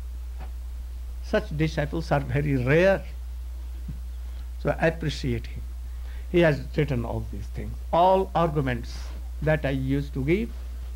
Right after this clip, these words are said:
he has taken from Shastra. So Swamiji, for beginners, he has tell, told, like Chaitanya Charitamrita has told, no doubt, hmm, that Krishna bhuli sei jiva anadir bahirmukh.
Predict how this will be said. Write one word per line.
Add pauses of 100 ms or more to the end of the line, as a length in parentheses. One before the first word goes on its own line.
(260)
he
has
taken (100)
from
Shastra. (1500)
So
Swamiji,
for
beginners,
he
has
tell, (560)
told, (360)
like
Chaitanya
Charitamrita
has
told,
no
doubt, (1160)
hmm, (640)
that (1080)
Krishna
bhuli
sei
jiva
anadir
bahirmukh.